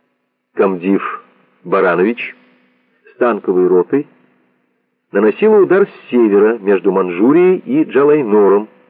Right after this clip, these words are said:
перерезая тактическую и оперативную связь между девятой и семнадцатой бригадами и направляя главный удар на Джалайнор с запада, одновременно блокируя девятую манчжурскую бригаду с востока.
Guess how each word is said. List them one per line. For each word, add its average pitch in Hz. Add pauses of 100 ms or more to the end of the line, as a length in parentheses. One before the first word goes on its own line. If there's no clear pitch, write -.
(120)
перерезая 107
тактическую 165
и -
оперативную 147
связь 107
между 90
девятой 82
и 190 (100)
семнадцатой 92
бригадами 85 (440)
и 135
направляя 131
главный 127
удар 120
на 107
Джалайнор 98 (160)
с 123 (120)
запада, 143 (480)
одновременно 113
блокируя 113
девятую 92
манчжурскую 82
бригаду 131 (280)
с -
востока. -